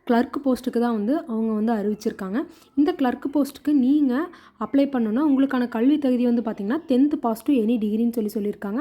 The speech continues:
மினிமமாவே நீங்க டென்த் பாஸ் பண்ணியிருந்தாவே போதுமானது. இந்த போஸ்ட்டுக்கு நீங்க வந்து அப்ளை பண்ணலாம். இதுக்கு சேலரி பார்த்தீங்கன்னா, முப்பத்தி மூணாயிரத்தி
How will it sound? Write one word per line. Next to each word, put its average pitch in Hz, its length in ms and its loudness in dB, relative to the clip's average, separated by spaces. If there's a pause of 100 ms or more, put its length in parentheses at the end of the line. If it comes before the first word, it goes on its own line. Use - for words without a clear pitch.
மினிமமாவே 262 520 2
நீங்க 254 200 0
டென்த் 226 340 -2
பாஸ் 214 260 -8
பண்ணியிருந்தாவே 220 560 -2
போதுமானது. 214 560 0 (440)
இந்த 294 140 2
போஸ்ட்டுக்கு 302 360 0
நீங்க 254 220 2
வந்து 220 260 0
அப்ளை 226 320 0
பண்ணலாம். 220 380 -2 (300)
இதுக்கு 277 240 0
சேலரி 302 400 2
பார்த்தீங்கன்னா, 254 360 -2
முப்பத்தி 302 340 0
மூணாயிரத்தி 277 500 2